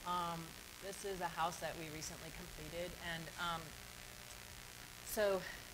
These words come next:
you know, we, we came from an era and, and from a place where we were, uh, a, a lot of our work has, has a lot to do with movement, how, how you move through, how, uh,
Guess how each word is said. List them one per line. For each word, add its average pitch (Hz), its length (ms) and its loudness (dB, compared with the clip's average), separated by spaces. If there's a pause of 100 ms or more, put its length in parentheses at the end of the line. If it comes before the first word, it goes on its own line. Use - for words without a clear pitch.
you 202 60 0
know, 180 160 2
we, 196 60 0 (180)
we 214 80 -4 (140)
came 208 240 0 (300)
from 180 140 -4
an 160 60 -2 (100)
era 170 440 8 (220)
and, 151 100 -4 (120)
and 156 80 -2
from 160 140 2
a 139 100 4 (100)
place 151 300 6
where 143 140 6
we 151 160 6
were, 139 200 12 (1700)
uh, 151 300 12 (120)
a, 185 40 6
a 175 40 6
lot 220 180 12
of 233 80 8
our 220 140 12
work 165 280 10
has, 170 320 4 (160)
has 165 140 2
a 143 60 0
lot 151 200 6
to 151 120 -2
do 143 240 -2
with 139 160 0 (200)
movement, 135 320 -2 (160)
how, 143 120 2 (140)
how 143 80 2
you 135 140 -2 (160)
move 156 120 0 (120)
through, 143 360 0 (400)
how, 143 340 4
uh, 139 180 0